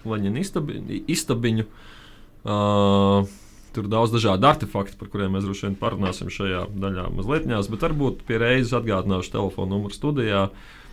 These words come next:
ja kādam rodas vēlme piezvanīt un dalīties ar savām pārdomām. Ā, seši septiņi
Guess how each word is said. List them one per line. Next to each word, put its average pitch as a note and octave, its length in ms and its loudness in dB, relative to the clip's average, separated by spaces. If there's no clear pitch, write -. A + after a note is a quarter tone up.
ja G#2+ 120 -4
kādam G2 340 0
rodas G2 360 -2
vēlme G2 460 0
piezvanīt G2 560 0
un F#2 120 -4
dalīties F2+ 640 -4
ar - 60 -8
savām F2 360 -4
pārdomām. F2+ 640 -2
Ā, F#2+ 440 0
seši G#2+ 540 -2
septiņi C#3 800 0